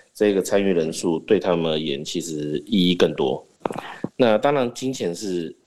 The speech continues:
也一块事情，可是比较大的意义在于传承。那这是所有庙方都担心的，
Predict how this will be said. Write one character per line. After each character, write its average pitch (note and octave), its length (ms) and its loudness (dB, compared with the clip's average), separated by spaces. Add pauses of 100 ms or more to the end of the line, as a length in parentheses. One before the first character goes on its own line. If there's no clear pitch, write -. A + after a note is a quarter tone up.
也 F2 260 -4
一 F2 100 -10
块 E2+ 440 0
事 - 260 -4
情， - 340 -8
可 - 140 -4
是 F2 680 0 (100)
比 E2+ 100 -6
较 A2+ 160 4
大 F#2+ 240 2
的 - 100 -2
意 F2+ 280 -4
义 F2 40 -8
在 F2+ 180 0
于 D2 420 -10 (240)
传 D#2 340 -2
承。 - 220 -8 (240)
那 A#2 300 2 (140)
这 D3+ 100 2
是 D#3 80 0
所 A#2+ 200 4
有 F#2+ 60 6
庙 F#2+ 200 4
方 F2+ 120 -2
都 F2+ 100 -2
担 D#2+ 260 -2
心 D2 240 -10
的， C#2+ 60 -8